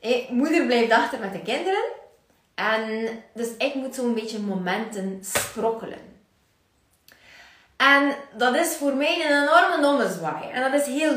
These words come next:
logisch, want ik ben een ondernemer in hart en nieren. En ik heb ervoor gekozen om ondernemer te zijn. En dat wil eigenlijk zeggen dat ik zodanig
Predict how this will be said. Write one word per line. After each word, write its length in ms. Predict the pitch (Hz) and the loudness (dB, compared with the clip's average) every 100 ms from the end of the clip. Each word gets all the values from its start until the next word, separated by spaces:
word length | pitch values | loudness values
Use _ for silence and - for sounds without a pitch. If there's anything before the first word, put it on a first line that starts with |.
| 208 | 0
logisch, 520 | 254 370 330 226 - | -2 -2 -2 -6 -6
want 420 | 202 190 190 190 - | -2 -2 -2 -6 -6
ik 280 | 190 185 | -6 -6
ben 380 | 165 165 165 165 - | -4 -4 -6 -10 -14
een 160 | 160 156 | -16 -16
ondernemer 1000 | 156 170 170 175 196 226 269 311 392 - | -14 -12 -8 -4 0 0 2 4 2 0
in 100 | 196 | -6
hart 360 | 190 196 190 190 | -4 -2 -2 -4
en 240 | 170 170 | -6 -6
nieren. 500 | 185 240 294 330 359 453 - - - _ | -4 -2 -2 -2 -6 -8 -12 -20 -20 _
En 480 | 233 240 233 240 233 | -2 2 2 2 -2
ik 220 | 208 202 | -6 -10
heb 580 | - 185 254 - 233 185 - - | -10 -4 -2 0 -2 -4 -10 -18
ervoor 240 | 196 220 | -10 -6
gekozen 580 | 190 180 202 180 170 - | -4 -6 -6 -6 -6 -10
om 160 | 180 175 | -12 -10
ondernemer 600 | 180 175 175 170 165 - | -8 -6 -6 -6 -8 -10
te 160 | 160 160 | -12 -10
zijn. 280 | 175 254 | -8 -8
En 120 | - 190 | -6 -4
dat 120 | 175 | -2
wil 80 | 165 | -4
eigenlijk 420 | 165 165 156 - | -4 -6 -8 -10
zeggen 340 | - 269 214 | -4 -4 -4
dat 160 | 185 - | -6 -10
ik 80 | - | -12
zodanig 800 | - - - 226 269 302 220 | -12 -14 -4 4 4 4 0